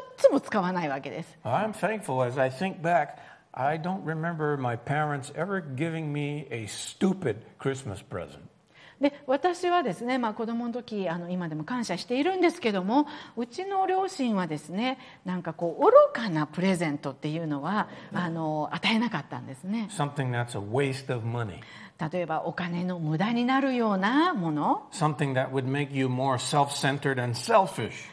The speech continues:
Speaker 1: あるいは、それがためにもっと自己中心になったりとか。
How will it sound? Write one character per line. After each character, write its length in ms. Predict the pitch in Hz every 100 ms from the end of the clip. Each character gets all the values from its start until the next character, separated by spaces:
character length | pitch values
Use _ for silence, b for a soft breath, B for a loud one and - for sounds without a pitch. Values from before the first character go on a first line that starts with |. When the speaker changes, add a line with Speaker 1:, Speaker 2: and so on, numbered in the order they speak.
| B
Speaker 1:
あ 120 | 196
る 100 | 202
い 60 | 196
は、 200 | 190 196
そ 160 | -
れ 140 | 202 233
が 140 | 269
た 120 | 277
め 140 | 285 294
に 240 | 294 302
も 240 | 226 262 403
っ 100 | -
と 140 | 440
自 160 | 185 208
己 40 | 190 202 202
中 240 | 196 185
心 240 | - 190
に 100 | 185
な 160 | 175 180
っ 60 | -
た 120 | 165
り 120 | 151
と 100 | 143
か。 300 | - 233 427